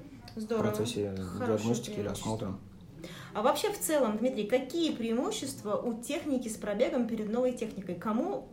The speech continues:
Speaker 1: вы рекомендуете брать технику с пробегом?
Speaker 2: А, технику с пробегом, да, здесь нельзя выделить кому-то вот конкретному, да, можно рекомендовать всем брать технику с пробегом. Но самое
Speaker 1: <laughs>
Speaker 2: важное преимущество в том, что,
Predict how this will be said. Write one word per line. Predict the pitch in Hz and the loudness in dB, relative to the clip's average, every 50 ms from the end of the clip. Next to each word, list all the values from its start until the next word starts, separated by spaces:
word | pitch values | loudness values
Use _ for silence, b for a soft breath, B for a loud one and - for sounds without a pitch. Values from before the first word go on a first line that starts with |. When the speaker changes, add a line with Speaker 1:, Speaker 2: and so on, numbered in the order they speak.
| - | -8
Speaker 1:
вы | 208 196 240 | -4 -2 0
рекомендуете | 233 240 233 - 233 233 240 233 226 262 277 247 214 - - 208 | 0 0 0 0 0 2 2 2 2 2 2 2 2 0 -2 -2
брать | 160 180 202 233 240 - | -2 -2 -2 -2 -4 -4
технику | - 208 202 208 226 208 196 190 196 | -6 -6 -4 -2 -2 -4 -4 -4 -8
с | - | -8
пробегом? | - - 190 170 175 165 160 160 156 160 165 - B B B B B B B B B B B B B B B B B - - - - - | -8 -6 -4 -2 -2 -2 -2 -2 -4 -6 -8 -10 B B B B B B B B B B B B B B B B B -18 -16 -14 -8 -2
Speaker 2:
А, | 123 120 117 117 113 107 | 2 4 6 6 6 6
технику | - 165 165 165 156 - | 6 6 6 6 6 4
с | - - | 4 4
пробегом, | - 131 135 147 180 165 156 135 120 113 101 - 101 104 104 | 6 6 8 8 8 8 8 8 8 6 4 2 -2 0 4
да, | 117 123 135 135 127 - - - | 6 8 8 8 6 4 0 -2
здесь | 123 117 135 135 131 - - | -2 2 2 2 2 2 2
нельзя | 127 131 143 180 180 | 2 4 6 6 6
выделить | 156 139 117 117 110 107 101 104 - | 6 6 6 6 6 4 2 -2 -4
кому-то | - 110 113 120 120 113 117 107 | 0 4 6 6 6 6 4 0
вот | 98 101 - - | -2 -2 -4 -4
конкретному, | - 107 107 110 - 120 113 110 113 101 95 95 87 80 98 | -2 -2 0 2 4 6 6 4 4 0 -4 -4 -4 -2 0
да, | 113 120 131 | 2 4 4
можно | 127 107 131 135 131 123 | 4 6 6 6 8 6
рекомендовать | 120 117 113 - 117 113 123 123 120 - - | 6 6 4 4 6 8 8 8 8 6 4
всем | - - - - 127 113 101 95 95 | -2 0 4 6 6 6 6 4 0
брать | - 92 - | -2 -2 2
технику | - 120 117 - - 123 - - | 2 2 2 2 0 -6 -6 -6
с | - | -6
пробегом. | - - - 110 113 107 98 92 92 98 | -2 0 2 4 4 4 2 2 -2 -2
Но | 123 | 4
самое | - 139 131 135 127 | 8 10 10 12 12
Speaker 1:
<laughs> | 117 147 | 12 10
Speaker 2:
важное | 143 147 139 127 | 10 10 10 8
преимущество | 131 - 127 139 170 185 - - - - - 113 | 8 6 6 6 6 6 6 4 2 0 0 0
в | - | 2
том, | - 135 139 | 4 4 4
что, | 135 135 123 120 120 B | 4 4 4 4 4 B